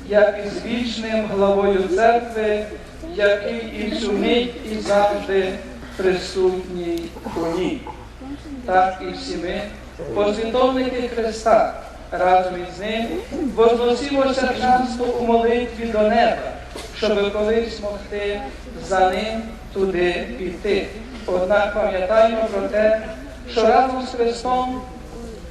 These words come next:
не може вознестися до неба ані пиха, ані лакомство, ані нечистота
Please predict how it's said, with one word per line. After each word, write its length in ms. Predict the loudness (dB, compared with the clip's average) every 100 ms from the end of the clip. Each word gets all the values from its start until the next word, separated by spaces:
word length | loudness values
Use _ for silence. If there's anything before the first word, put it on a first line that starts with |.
| -4
не 160 | 2
може 640 | 4 4 2 4 4 4 0 -8 -12 0
вознестися 1000 | 4 4 6 4 4 -2 -6 0 4 4
до 100 | 4
неба 640 | 4 4 6 6 6 2 -8 -10 -4
ані 380 | 2 4 4 -2 0
пиха, 680 | 2 2 2 0 2 0 -4 -12 -14 -4
ані 280 | 2 2 2
лакомство, 1120 | 4 4 4 0 -6 -8 -10 -2 2 2 0 -4 -10 -2
ані 280 | 0 2 0
нечистота 1000 | -2 -2 -6 -6 -6 -2 2 2 2